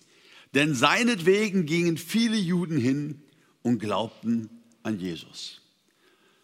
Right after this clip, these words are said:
Was war mit Lazarus passiert? Lazarus war krank und er war gestorben und er war drei Tage st-,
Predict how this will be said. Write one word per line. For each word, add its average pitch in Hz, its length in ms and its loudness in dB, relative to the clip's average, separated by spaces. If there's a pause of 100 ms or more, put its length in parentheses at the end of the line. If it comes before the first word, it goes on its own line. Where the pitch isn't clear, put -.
(160)
Was 135 180 -2
war 170 80 4
mit 160 160 2
Lazarus 165 480 0
passiert? 156 560 0
Lazarus 135 580 -4
war 117 120 -2
krank 180 400 -4
und 139 100 -2
er 131 100 0
war 127 120 -2
gestorben 120 520 -6
und 98 140 -4
er 101 80 -2
war 104 100 -2
drei 110 220 -2
Tage 127 360 -4
st-, - 260 -14